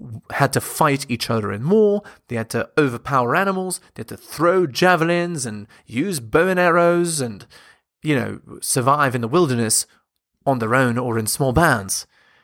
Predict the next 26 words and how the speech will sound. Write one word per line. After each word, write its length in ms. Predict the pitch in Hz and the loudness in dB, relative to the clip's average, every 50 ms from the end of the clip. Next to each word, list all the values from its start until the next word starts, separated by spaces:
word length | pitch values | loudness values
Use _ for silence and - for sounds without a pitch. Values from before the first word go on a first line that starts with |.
| _ _ _ - | _ _ _ -8
And 160 | 123 113 110 | -6 -4 -4
that 180 | 120 120 117 117 | -4 -4 -4 -4
is 220 | 117 113 107 - - | -4 -4 -6 -4 -2
only 300 | 143 143 143 135 131 117 | -2 -2 0 -2 -2 -2
doable 560 | 110 - 202 214 180 123 123 120 110 110 101 | 0 2 2 2 4 4 2 0 0 0 -2
with 240 | 113 107 101 - - _ _ _ | -4 -4 -4 -6 -10 _ _ _
risk-taking, 800 | - 104 127 165 160 - - - - - 139 127 - 123 117 120 | -6 -2 0 0 0 0 -2 -2 0 2 2 2 2 -2 -2 -4
tenacity, 800 | - - - 131 123 135 156 160 - - - - - 117 110 - | -6 -6 -6 -2 0 2 2 2 2 0 0 0 -2 -4 -4 -4
and 300 | 110 113 104 104 104 - _ - | -6 -8 -8 -10 -12 -16 _ -10
strength. 500 | - - - 196 160 117 - - - _ _ _ _ _ _ _ | -8 -2 -2 -2 -2 -2 -6 -14 -20 _ _ _ _ _ _ _
So 180 | - - - - | -16 -16 -14 -12
there 140 | - - | -12 -10
you 140 | - 104 117 | -8 -4 -2
go. 240 | 123 135 113 90 - - _ _ _ _ _ _ _ _ _ _ _ _ _ _ _ _ _ _ - - - - - - - - - | 0 -2 -2 -2 -8 -18 _ _ _ _ _ _ _ _ _ _ _ _ _ _ _ _ _ _ -20 -20 -20 -20 -20 -20 -20 -10 -6
These 380 | 123 117 135 180 214 208 - - | 0 0 0 0 2 0 -2 -2
things 540 | - 202 196 180 170 180 190 208 214 - - _ | -2 -2 -2 0 0 -2 -2 -4 -6 -10 -12 _
served 400 | - - - - 123 123 120 120 | -4 -2 2 4 4 2 4 4
our 140 | 131 120 123 | 2 4 4
ancestors 520 | 147 175 180 - - 165 - - 175 156 156 | 4 2 2 2 2 2 2 2 0 2 2
well 440 | 202 220 233 104 98 110 123 - _ | 2 2 2 2 0 -2 -4 -6 _
on 140 | - 123 117 | -2 0 2
their 120 | 120 127 | 0 0
quest 340 | - - - 147 139 143 - | 0 0 0 0 0 0 -2
to 100 | - - | -4 -6
attain 320 | 110 - - 127 123 135 143 | -6 -4 -2 -2 -2 -2 -6
food, 560 | - - - - 240 196 131 107 - - | -8 -2 2 4 4 4 4 2 0 -6